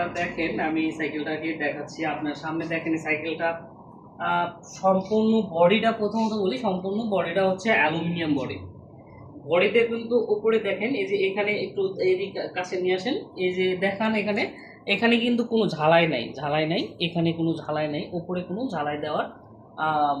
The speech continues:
মানে ঝালাই সিস্টেমটা নাই। আহ, এরপরে দেখেন, আহ,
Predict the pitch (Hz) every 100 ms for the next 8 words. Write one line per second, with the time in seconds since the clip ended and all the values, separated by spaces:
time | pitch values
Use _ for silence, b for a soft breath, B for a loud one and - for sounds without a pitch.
0 | 143 151 151 147 - 170 185 - 196 -
1 | 185 139 131 120 110 - - - - B
2 | B B B - 160 165 208 226 220 247
3 | 247 240 247 277 220 220